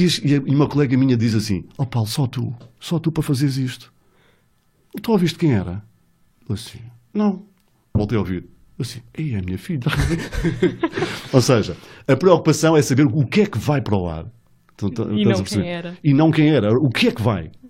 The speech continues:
Speaker 1: O que é que, o que é que estava, o que é que aquela pessoa estava a dizer?
Speaker 2: Claro.
Speaker 1: "Ok, posso ir para o ar? Ok, agora então vou pôr no ar."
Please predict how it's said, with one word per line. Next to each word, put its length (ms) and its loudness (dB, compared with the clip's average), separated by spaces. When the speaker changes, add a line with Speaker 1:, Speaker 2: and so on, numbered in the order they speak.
Speaker 1:
O 200 -14
que 80 2
é 20 4
que, 160 0
o 40 2
que 60 2
é 40 6
que 40 -6
estava, 280 4
o 60 4
que 100 0
é 20 2
que 80 4
aquela 240 6
pessoa 200 4
estava 260 4
a 40 4
dizer? 460 0
Speaker 2:
Claro. 200 -16
Speaker 1:
"Ok, 180 2
posso 240 0
ir 60 -2
para 80 0
o 80 2
ar? 160 -2
Ok, 220 -4
agora 200 -4
então 140 -8
vou 100 0
pôr 120 -2
no 100 -2
ar." 160 -2